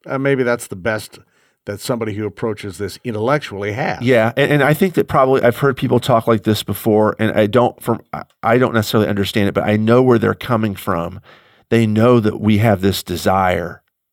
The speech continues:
Speaker 2: for, eh, like, the infinite, for the transcendent, to, to have power. Uh, you, you know, I don't just mean, like, power in a crude sense, but, like, the power to change our lives and the power to change our world.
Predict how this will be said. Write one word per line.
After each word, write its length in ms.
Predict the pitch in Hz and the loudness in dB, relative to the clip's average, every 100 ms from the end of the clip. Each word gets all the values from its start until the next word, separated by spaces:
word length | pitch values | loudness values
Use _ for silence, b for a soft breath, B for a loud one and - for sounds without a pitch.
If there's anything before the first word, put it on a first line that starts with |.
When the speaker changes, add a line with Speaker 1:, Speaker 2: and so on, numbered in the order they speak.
| _ | _
Speaker 2:
for, 320 | _ - 98 - - | _ -4 -4 -4 -14
eh, 120 | 95 - - | -16 -12 -6
like, 280 | 95 - _ - | -6 -8 _ -8
the 160 | 101 | -4
infinite, 400 | 107 101 90 80 | -4 -6 -10 -10
for 100 | - | -8
the 80 | 95 | -8
transcendent, 600 | - 104 87 - 87 78 | -4 -6 -6 -6 -6 -6
to, 100 | - | -6
to 260 | 92 - 117 | -6 -4 -2
have 260 | 117 113 - | 0 -2 -2
power. 580 | - 117 98 85 - _ b b b b b b b | -2 0 0 -2 -10 _ b b b b b b b
Uh, 80 | - - | -8 -8
you, 100 | - | -2
you 160 | 156 | 0
know, 80 | 143 | 2
I 40 | 147 | 4
don't 180 | 151 | 2
just 160 | 117 110 | 0 -2
mean, 100 | 104 | -6
like, 160 | 82 - _ - - | -6 -10 _ -20 -12
power 360 | - 101 92 92 | -2 2 2 0
in 60 | |
a 60 | 87 | -4
crude 340 | - 110 98 | -4 0 0
sense, 380 | - 95 78 - | -2 -6 -6 -8
but, 180 | - - | -6 -2
like, 220 | 95 - B B B | -2 -4 B B B
the 80 | 110 | -6
power 380 | - 143 139 | -2 2 2
to 80 | 120 | 0
change 360 | - 131 117 104 | -2 -4 -2 -2
our 120 | 95 | 0
lives 320 | 98 87 92 | 2 0 -2
and 100 | 90 | -8
the 60 | 98 | -8
power 280 | - 117 113 | -2 0 0
to 60 | |
change 360 | 101 - 101 98 | 0 -4 -4 -2
our 140 | 90 | -2
world. 380 | 87 98 92 85 | 0 0 0 -2